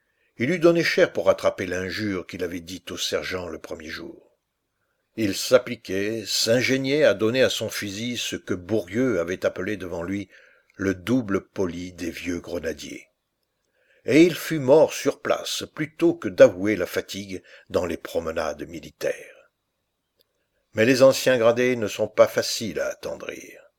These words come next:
Bourrieux ne désarmait pas. Les hommes disaient : «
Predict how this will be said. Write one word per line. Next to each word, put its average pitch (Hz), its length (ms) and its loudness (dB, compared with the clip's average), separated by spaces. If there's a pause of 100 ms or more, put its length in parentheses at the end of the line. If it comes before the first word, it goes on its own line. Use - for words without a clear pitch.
(800)
Bourrieux 92 720 -2 (120)
ne 82 200 -10
désarmait 80 800 -8
pas. - 260 -12 (1080)
Les 120 180 2
hommes 147 120 8
disaient : « 123 420 0